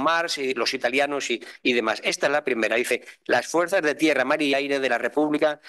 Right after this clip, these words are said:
se dirigen contra lo-, lo-, los sediciosos para rechazar con inflexible energía el movimiento". Y al principio, Claridad, como todos, creían que se iba a tratar de una, de una valentonada más,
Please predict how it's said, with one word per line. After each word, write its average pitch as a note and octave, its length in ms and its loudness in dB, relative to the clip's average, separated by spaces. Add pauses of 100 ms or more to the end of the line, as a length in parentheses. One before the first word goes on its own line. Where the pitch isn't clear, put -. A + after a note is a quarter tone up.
(220)
se B2+ 200 0
dirigen D#3 460 0
contra C3+ 340 0
lo-, B2+ 200 0
lo-, C3 340 4
los B2+ 380 0 (100)
sediciosos E3 760 -4 (280)
para A#2 200 -2
rechazar D3+ 560 -2 (760)
con C3+ 360 -4
inflexible D#3 640 0
energía C#3+ 340 0
el C#3+ 60 -2
movimiento". G#2 680 -4 (1080)
Y C3 40 2
al B2+ 100 0
principio, D#3 460 0
Claridad, C#3 560 0
como B2+ 200 -2
todos, D#3+ 260 0 (300)
creían E3 360 2
que D#3+ 100 -2
se D#3 120 0
iba D#3+ 120 4
a D#3 60 -2
tratar D#3+ 340 -2 (220)
de B2+ 160 2
una, D#3 240 0
de C3+ 100 0
una D#3 320 2
valentonada C3+ 800 -2
más, C#3 320 -4